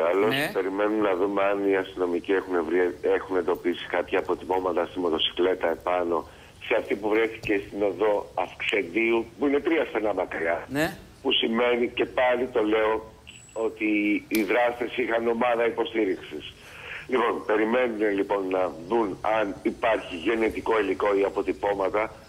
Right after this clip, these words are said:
Speaker 1: αν και οι δράστες φορούσαν γάντια. Είχαν καλυμμένα τα πρόσωπά τους με κράνη, φορούσαν σκούρα, μαύρα ρούχα, όπου δεν έφευγε τίποτα, δηλαδή εννοώντας
Speaker 2: Μάλιστα.
Speaker 1: γενετικό υλικό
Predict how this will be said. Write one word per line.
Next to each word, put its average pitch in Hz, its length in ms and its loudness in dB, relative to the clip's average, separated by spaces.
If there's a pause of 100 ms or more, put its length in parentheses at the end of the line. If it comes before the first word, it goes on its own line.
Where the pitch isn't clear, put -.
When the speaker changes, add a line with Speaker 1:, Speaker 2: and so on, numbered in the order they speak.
(160)
Speaker 1:
αν 120 380 2 (100)
και - 120 0
οι 107 80 4
δράστες 107 640 0 (160)
φορούσαν 110 500 2 (200)
γάντια. 85 560 0 (460)
Είχαν 95 340 0 (220)
καλυμμένα 104 540 2
τα 113 120 2
πρόσωπά 117 540 0
τους 113 200 -4 (100)
με 123 120 2
κράνη, 120 500 2 (760)
φορούσαν 117 600 2 (200)
σκούρα, 120 480 2
μαύρα 110 380 2
ρούχα, 101 480 0 (120)
όπου 117 420 -2
δεν 127 300 2
έφευγε 127 460 0 (280)
τίποτα, 95 460 0
δηλαδή 95 320 2
εννοώντας 98 280 2
Speaker 2:
Μάλιστα. 101 420 -2
Speaker 1:
γενετικό 95 480 0
υλικό 87 440 -4